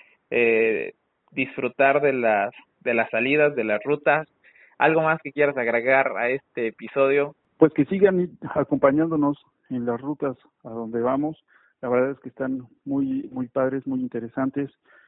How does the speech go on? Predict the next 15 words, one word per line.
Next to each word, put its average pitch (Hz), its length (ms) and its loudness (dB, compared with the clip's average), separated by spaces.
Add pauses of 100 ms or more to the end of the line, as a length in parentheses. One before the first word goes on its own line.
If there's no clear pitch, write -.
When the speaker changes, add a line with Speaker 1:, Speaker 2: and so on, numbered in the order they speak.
(200)
Speaker 2:
Se 120 80 0
aprecia 131 480 2
bastante. 147 680 -2 (960)
Y 120 420 -6
únanse, 180 480 0
inviten 151 500 -2
a 123 60 0
sus - 200 -8
amigos, 143 540 2 (180)
Speaker 1:
Sí. 131 60 -6
Speaker 2:
novios, 127 540 6 (240)
esposos, 127 640 2
Speaker 1:
<laughs> 202 380 4
Speaker 2:
primos, 135 200 4
Speaker 1:
Amantes. 147 440 4